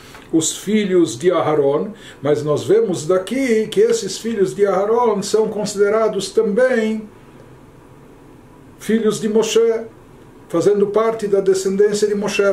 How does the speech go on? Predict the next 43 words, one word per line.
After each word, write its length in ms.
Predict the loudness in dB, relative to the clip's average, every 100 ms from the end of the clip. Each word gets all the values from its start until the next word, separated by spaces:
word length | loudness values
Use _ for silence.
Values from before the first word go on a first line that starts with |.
| 0
por 160 | -2
mais 260 | 0 0 -2
que 360 | -2 -2 -2 -4 -18 -20 -20 -6
naturalmente, 1120 | -2 0 2 2 2 2 0 0 -4 -4 -4 -10 -20 -20
ou 60 | -8
seja, 400 | 0 0 2 -2
de 160 | -2
sangue, 760 | -4 0 0 0 -2 -2 -4 -6 -14 -20 -20
eles 160 | -18 -12
eram 180 | -10 -10
filhos 440 | -6 -2 2 2
apenas 440 | 2 2 2 2 0
de 140 | 0
Aharon, 560 | 2 2 2 0 -2 -8 -12 -16
mas 220 | -6 -2 0
aqui 300 | 0 0 2
o 100 | 2
versículo 640 | 2 0 -4 -4 0 0
chama 400 | 2 2 2 2
eles 500 | 2 2 0 -2 -6 -14 -20 -4
também 480 | -2 0 2 2 0
de 120 | -2
descendência 840 | 0 0 0 -2 0 0 0 -2
de 100 | -2
Moshe, 520 | 0 -2 0 0 0 -4 -12 -20
porque 220 | -16 -4 -2
a 60 |
Torá 300 | 0 0 0
aqui 260 | -2 -4 -4
não 160 | -2
se 120 | -2 -2
refere 540 | -2 -2 -2 0 0
a 60 | 2
outros, 520 | 2 0 -2 -4 -4
os 180 | -4 -2
descendentes 640 | -2 -2 -4 -2 -4 -6
naturais 540 | -8 -8 -4 -2 0 -2
de 60 | -6
Moshe, 260 | -10 -4
os 160 | -2 -2
seus 160 | -4
próprios 480 | -4 -2 -2 -4 -12
filhos. 420 | -12 -16 -16 -18